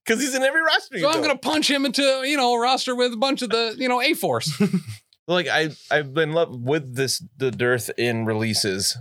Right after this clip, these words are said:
Speaker 1: until, uh, last month. I was having a lot of fun with these, like, kinda goofy themed lists, and I need to try out this blue list.
Speaker 2: Yes.
Speaker 1: I can't wait for the, what was it? Um, the team is gonna, the team name is, I just blued myself.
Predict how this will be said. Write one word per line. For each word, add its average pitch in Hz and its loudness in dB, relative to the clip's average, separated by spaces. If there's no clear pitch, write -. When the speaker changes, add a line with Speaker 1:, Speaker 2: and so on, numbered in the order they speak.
Speaker 1:
until, 98 -2
uh, 95 0
last 101 -2
month. 95 -4
I 104 0
was 107 -4
having 113 0
a 113 0
lot 120 4
of 117 -2
fun 113 -2
with 107 -4
these, 104 -4
like, 101 -6
kinda 110 -2
goofy 101 -6
themed 107 -6
lists, 95 -2
and 107 -2
I 104 -2
need 113 -2
to 95 -6
try 107 -2
out 98 0
this 92 -6
blue 98 -8
list. 87 -6
Speaker 2:
Yes. 120 -4
Speaker 1:
I 131 0
can't 120 -2
wait 110 -2
for 104 -4
the, 92 -2
what 120 -6
was 107 -2
it? 101 -2
Um, 98 -4
the 107 -6
team 123 -2
is 104 -2
gonna, 110 -2
the 98 -4
team 139 -2
name 120 0
is, 113 0
I 107 0
just 101 -4
blued 113 -4
myself. 147 -2